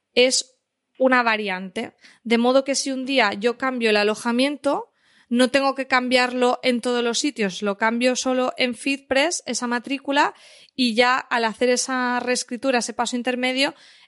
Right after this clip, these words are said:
en el, en el resto de plataformas no hay que hacer el cambio. Esto es un poquito rollo,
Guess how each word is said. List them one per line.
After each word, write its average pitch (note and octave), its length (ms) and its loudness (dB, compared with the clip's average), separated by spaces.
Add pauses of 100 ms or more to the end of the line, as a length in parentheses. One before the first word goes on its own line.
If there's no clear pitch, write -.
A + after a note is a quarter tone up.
en A#3 260 2
el, A3+ 220 0
en A#3 160 -2
el A3 100 -4
resto A#3 280 -4
de B3+ 60 2
plataformas B3 600 -4
no A#3+ 80 -6
hay A3+ 80 -4
que A3+ 80 -8
hacer G3+ 240 -8
el F3+ 100 -6
cambio. F3 320 -12
Esto - 140 -14
es A#3 100 -12
un A3+ 80 -8
poquito A3 380 -6
rollo, B3+ 480 0